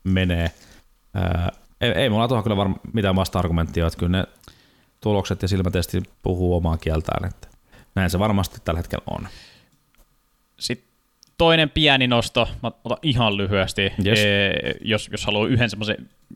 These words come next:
Speaker 2: positiivisen yllätyksen, tai ei, ei, tai ehkä edes yllätyksestä voi puhua, mutta, ää, Enhanced, se miten ne, ne ensinnäkin tonne karsi, on, on Suomen top, top neljä joukkue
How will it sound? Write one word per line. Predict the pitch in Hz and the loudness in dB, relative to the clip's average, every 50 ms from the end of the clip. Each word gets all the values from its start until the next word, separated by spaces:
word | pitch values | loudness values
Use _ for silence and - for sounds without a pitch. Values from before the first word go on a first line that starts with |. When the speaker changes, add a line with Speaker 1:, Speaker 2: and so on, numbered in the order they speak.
| - - - _ - - - - | -20 -20 -20 _ -14 -12 -6 -2
Speaker 2:
positiivisen | - 160 151 - 147 - - 123 117 113 113 - - 113 107 107 104 - - - | 0 0 2 2 0 -2 0 -2 0 0 0 0 2 0 0 0 -2 -8 -10 -6
yllätyksen, | 113 107 104 101 101 - 104 95 - - 101 95 | -4 -4 -2 -2 -2 -2 -2 -4 -2 -4 -4 -2
tai | - 92 95 | 0 0 0
ei, | 104 - | -2 -2
ei, | - 78 107 113 113 - _ - | -2 -2 -2 -2 -2 -4 _ -2
tai | - 127 | 0 0
ehkä | 147 147 - 180 | 0 0 0 0
edes | 135 - - | 0 0 -2
yllätyksestä | 101 95 98 98 - - 95 - - - - | -4 -4 -4 -4 -4 -4 -8 -8 -8 -4 -4
voi | 98 - | -6 -4
puhua, | - 98 95 101 95 | -4 -4 -4 -2 -4
mutta, | 92 98 - - 107 - - - - - - - - - - - - | -4 -6 -4 -4 -6 -6 -6 -10 -20 -20 -20 -18 -18 -16 -10 -2 2
ää, | 139 139 135 | 2 2 4
Enhanced, | - 190 190 180 156 165 160 151 135 151 143 135 - - | 4 4 4 4 2 -2 -2 0 2 0 0 0 -2 -6
se | - - 131 | -4 -2 0
miten | 127 127 127 123 120 117 117 | 0 0 0 0 0 2 2
ne, | 117 117 113 - _ _ _ - 135 127 113 | 2 2 0 -2 _ _ _ -18 -16 -10 -6
ne | 117 113 113 110 107 - 131 - _ _ _ - - - - - - | -2 0 2 0 0 -2 -6 -20 _ _ _ -20 -20 -20 -20 -20 -16
ensinnäkin | - 117 - 127 117 123 117 104 101 | -12 -8 -4 -4 -2 0 0 -2 -2
tonne | - 92 87 - - | -4 -6 -6 -6 -2
karsi, | - 143 147 143 127 - 135 117 - - - - _ _ - | 0 2 2 2 2 0 0 0 -2 -6 -18 -20 _ _ -10
on, | 120 113 110 - | -8 -6 -6 -4
on | - 117 110 | -4 -4 -2
Suomen | - 113 107 107 107 107 | 0 0 0 0 0 0
top, | - 104 - - - - | -2 -2 -2 -4 -6 -4
top | - 107 - - | -4 -4 -4 -2
neljä | 110 107 104 101 98 | -2 0 0 0 2
joukkue | 101 98 92 - - 104 | 2 0 0 0 -2 -4